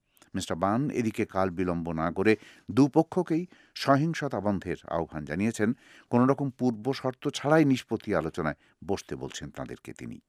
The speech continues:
তাঁরই এখন ইসরায়েল যাবার কথা প্রধানমন্ত্রী বেনিয়ামিন নেতানিয়াহুর সঙ্গে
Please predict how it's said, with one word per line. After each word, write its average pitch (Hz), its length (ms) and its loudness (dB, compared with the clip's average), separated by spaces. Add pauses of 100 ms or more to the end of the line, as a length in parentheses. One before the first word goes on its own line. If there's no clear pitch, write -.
(840)
তাঁরই 95 300 2 (160)
এখন 95 380 -4
ইসরায়েল 101 540 -2
যাবার 90 280 0
কথা 98 320 0 (300)
প্রধানমন্ত্রী 92 520 -2
বেনিয়ামিন 98 500 2
নেতানিয়াহুর 90 520 -4
সঙ্গে 78 340 -6